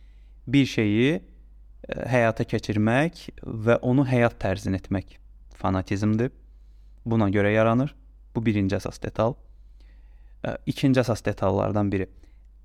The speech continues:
Mühit, ətrafında olan, səni düşündürməyə səbəbi ola bilməyən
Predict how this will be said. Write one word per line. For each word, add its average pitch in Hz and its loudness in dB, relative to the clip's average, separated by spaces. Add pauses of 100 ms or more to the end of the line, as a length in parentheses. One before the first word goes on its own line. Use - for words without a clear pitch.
Mühit, 135 0 (260)
ətrafında 139 2 (100)
olan, 143 0 (580)
səni 139 2
düşündürməyə 123 2
səbəbi 120 0
ola 123 2 (100)
bilməyən 139 4